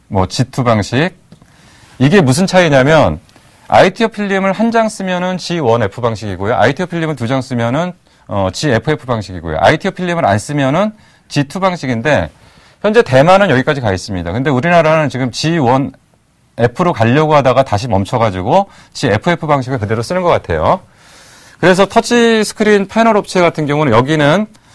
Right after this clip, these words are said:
아까 말씀드린 것처럼 지에프에프 방식을 사용하는 데도 있고요. 지원 에프 방식을 사용하는 데도 있고,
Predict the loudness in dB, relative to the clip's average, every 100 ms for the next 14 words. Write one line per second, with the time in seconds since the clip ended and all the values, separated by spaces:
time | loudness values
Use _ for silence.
0 | _ -2 0 2 2 2 0 -2 -2 -6
1 | -4 -2 0 0 -2 0 -2 0 -2 -2
2 | -4 -2 0 0 0 -2 -2 -4 -4 -2
3 | 0 2 2 2 -4 -4 -2 0 -2 -4
4 | -2 -2 -2 -4 -8 -6 -6 -6 0 0